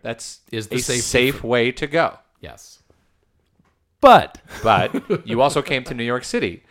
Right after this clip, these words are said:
Speaker 1: So safety was not your first priority.
Speaker 2: Right. Getting somewhere and getting there quickly should be your priority. At least that's what it is for us who live here. But
Speaker 1: Yeah.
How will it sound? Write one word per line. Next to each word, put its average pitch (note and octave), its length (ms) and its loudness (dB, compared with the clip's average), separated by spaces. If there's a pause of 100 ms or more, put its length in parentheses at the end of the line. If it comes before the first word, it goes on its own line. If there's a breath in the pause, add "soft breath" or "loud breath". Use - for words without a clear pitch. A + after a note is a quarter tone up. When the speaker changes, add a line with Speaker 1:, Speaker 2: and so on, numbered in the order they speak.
(140 soft breath)
Speaker 1:
So A#2+ 420 -2
safety F3+ 520 -8
was B2+ 220 -8
not D3+ 240 -6
your D3+ 180 -6
first - 520 -6
priority. D3 680 0 (120)
Speaker 2:
Right. G#2+ 220 -6 (240)
Getting D3+ 340 -2
somewhere G#2+ 720 -4 (240)
and G#2+ 180 -10
getting G#2+ 240 -8
there G#2+ 120 -6
quickly D#2+ 640 -12
should - 260 -12
be G2 80 -10
your E2 120 -10
priority. C2 460 -20 (120)
At C3+ 120 -8
least C#3 280 -8
that's G2+ 380 -12
what F#2 180 -14
it E2 120 -16
is E2 140 -16
for E2 180 -20
us D#2 180 -20
who E2+ 100 -20
live E2+ 220 -18
here. C2+ 280 -20 (260)
But C#3 200 -4
Speaker 1:
Yeah. D3+ 60 -16